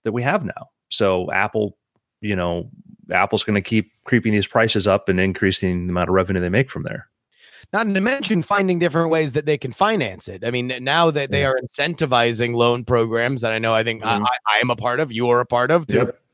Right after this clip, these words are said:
Speaker 2: make sure that you are always able to get this new thing in your hand at, at a prorated price throughout the year.
Speaker 1: And that's, you know, they're doing this big out here in Ho-, Hollywood, you know, there's just,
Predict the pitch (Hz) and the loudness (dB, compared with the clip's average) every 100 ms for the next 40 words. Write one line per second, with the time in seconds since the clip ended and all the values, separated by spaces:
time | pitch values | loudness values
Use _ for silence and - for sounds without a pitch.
0 | - 131 143 - 135 151 151 135 143 147 | -6 -4 -2 -2 0 0 0 -2 0 0
1 | 147 170 143 156 151 139 147 151 139 139 | 2 0 0 0 0 0 -2 0 -2 2
2 | 139 131 143 135 131 123 131 147 151 143 | 0 2 0 -2 -2 -2 -2 0 0 -2
3 | - 135 135 131 131 131 117 _ _ _ | -2 -2 0 0 0 -2 -6 _ _ _
4 | _ - 156 151 143 143 131 143 131 135 | _ -4 0 2 2 0 0 2 0 0
5 | 139 135 135 - _ 131 139 185 - _ | 0 2 2 -2 _ -2 0 -2 -4 _
6 | _ - _ _ - 165 170 190 - 180 | _ -20 _ _ 0 2 2 2 0 0
7 | 180 160 165 135 175 190 202 185 156 - | 2 2 2 2 2 2 2 2 2 0
8 | - _ _ _ _ 170 190 196 165 139 | -4 _ _ _ _ 0 2 2 2 2
9 | 180 180 165 147 143 - 156 220 175 131 | 2 2 0 0 0 0 0 2 2 2
10 | 131 120 120 127 | 0 0 -2 -6